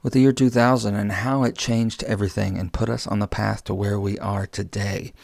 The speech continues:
We talked about some of the impactful games and what it was like to be a nerd then,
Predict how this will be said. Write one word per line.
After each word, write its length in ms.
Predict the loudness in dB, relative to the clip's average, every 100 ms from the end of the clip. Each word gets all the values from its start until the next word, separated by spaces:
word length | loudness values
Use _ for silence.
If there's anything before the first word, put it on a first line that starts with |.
| -20 -2
We 120 | 0
talked 280 | 4 2 2
about 220 | -2 0
some 180 | -2 -2
of 60 | -2
the 100 | -2
impactful 600 | 0 0 -2 -4 -6 0
games 640 | 2 4 4 2 0 -4
and 260 | -4 -4 -6 -14 -20 -20 -20 -8 4
what 160 | 6
it 80 | 6
was 160 | 4 2
like 200 | 2 0
to 120 | 0
be 200 | 4 4
a 60 |
nerd 340 | 4 2 0 -4
then, 380 | -4 -2 -2